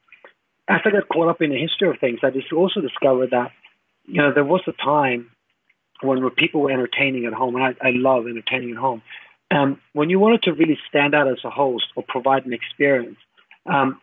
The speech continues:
today you can pull out a bottle of, you know, Grange, if you like, or a bottle of Dom Pérignon or Krug or something. And there's something by presenting that brand that enhances that, that moment, because the brand itself lends its,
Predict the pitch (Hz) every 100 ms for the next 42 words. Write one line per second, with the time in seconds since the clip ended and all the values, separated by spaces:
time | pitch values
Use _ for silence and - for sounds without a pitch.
0 | _ 160 156 185 185 156 - 123 117 _
1 | _ _ - 156 139 131 123 127 127 113
2 | - - - 117 107 - 131 135 143 123
3 | 120 123 120 117 120 117 113 113 131 127
4 | 117 135 131 - 127 127 123 113 - 165
5 | 151 139 131 123 117 113 - - - 143
6 | 139 - - _ - - - 151 - 175
7 | 196 - 196 147 - _ _ _ - 143
8 | 139 - - 156 - - 165 170 160 139
9 | 120 - 131 135 123 110 120 127 117 -
10 | 135 131 135 - 123 - 120 123 127 127
11 | 123 123 123 117 - - 117 - - 127
12 | 113 123 135 139 120 - 131 120 127 120
13 | 135 143 139 135 123